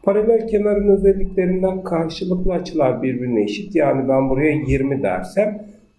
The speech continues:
dostlar burası ne olacaktır? Seksen olacaktır. Çünkü tamamı yüzdü.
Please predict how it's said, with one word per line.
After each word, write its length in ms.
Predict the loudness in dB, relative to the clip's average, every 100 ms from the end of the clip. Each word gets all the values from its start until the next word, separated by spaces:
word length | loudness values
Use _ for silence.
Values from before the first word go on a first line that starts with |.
| 0
dostlar 500 | 2 2 2 2 2
burası 360 | 0 0 0 2
ne 40 |
olacaktır? 680 | 2 2 -2 -4 -4 -4 -4
Seksen 580 | -4 -2 -2 0 2 4
olacaktır. 600 | 2 0 0 -2 -4 -8 -4
Çünkü 360 | -6 -6 -4
tamamı 640 | -2 0 0 2 0 -2 0
yüzdü. 760 | 0 0 -4 -2 -2 -2 -6